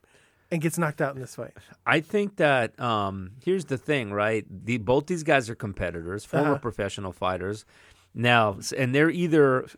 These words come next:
Speaker 2: really doing a good job going into this of
Speaker 1: Uh-huh.
Speaker 2: talking it up and, and for
Speaker 1: Uh-huh.
Speaker 2: marketing, right? Or they're serious.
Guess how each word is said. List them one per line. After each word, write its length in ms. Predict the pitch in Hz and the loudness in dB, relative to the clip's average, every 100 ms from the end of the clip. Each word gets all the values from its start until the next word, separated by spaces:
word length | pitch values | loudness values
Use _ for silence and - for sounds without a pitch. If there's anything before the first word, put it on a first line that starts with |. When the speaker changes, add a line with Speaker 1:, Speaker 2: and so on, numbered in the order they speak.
| - | -4
Speaker 2:
really 340 | 127 165 196 | 4 6 6
doing 240 | 151 190 165 | 2 2 2
a 60 | |
good 220 | 120 160 117 | 2 0 2
job 520 | 127 123 139 175 180 _ _ _ _ - | 4 4 4 2 -4 _ _ _ _ -4
going 260 | 135 151 139 | 4 6 6
into 180 | 143 151 | 2 2
this 200 | 160 - | 2 -2
of 100 | 110 - | -4 4
Speaker 1:
Uh-huh. 180 | 143 | 6
Speaker 2:
talking 160 | 147 135 | 6 2
it 80 | 127 | 4
up 200 | 147 147 | 4 4
and, 200 | 120 110 | -2 -4
and 220 | 113 107 | -6 -6
for 100 | - | -4
Speaker 1:
Uh-huh. 100 | 110 | -2
Speaker 2:
marketing, 640 | 117 127 143 170 185 240 - _ _ _ - | 2 2 2 2 0 -2 -8 _ _ _ 0
right? 360 | 127 135 190 - _ _ _ _ | 6 6 6 0 _ _ _ _
Or 200 | 165 160 | 8 8
they're 100 | 135 | 6
serious. 640 | - 185 151 92 78 - | 2 0 0 -4 -10 -16